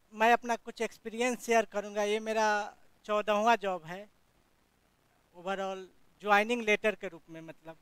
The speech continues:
बाकी तो बहुत सारा पीटी mains आया, Final भी बहुत सब हुआ, कुछ में हम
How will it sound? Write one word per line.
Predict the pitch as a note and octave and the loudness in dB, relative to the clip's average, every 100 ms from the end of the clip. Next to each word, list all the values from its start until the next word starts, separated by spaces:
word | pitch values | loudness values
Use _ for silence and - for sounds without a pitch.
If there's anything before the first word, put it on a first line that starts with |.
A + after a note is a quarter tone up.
| _ | _
बाकी | F3 F3 A3 | -6 -6 -10
तो | - | -18
बहुत | F#3 F#3+ G3 | -12 -12 -10
सारा | G3 G3 | -6 -6
पीटी | G3 F#3+ - G3 | -6 -14 -18 -14
mains | F#3 F#3 F3 | -10 -10 -6
आया, | F3 F3+ F#3 F#3 - _ _ _ - | -2 -2 -2 -6 -20 _ _ _ -8
Final | F3+ F#3 G3 | -6 -4 -6
भी | G3 G#3 | -6 -10
बहुत | G3 F3+ F#3+ - - | -6 -6 -6 -10 -10
सब | G3 F#3 | -8 -8
हुआ, | E3 F#3+ | -8 -10
कुछ | F#3+ G3 G3 | -10 -14 -6
में | G3 | -4
हम | G3 | -4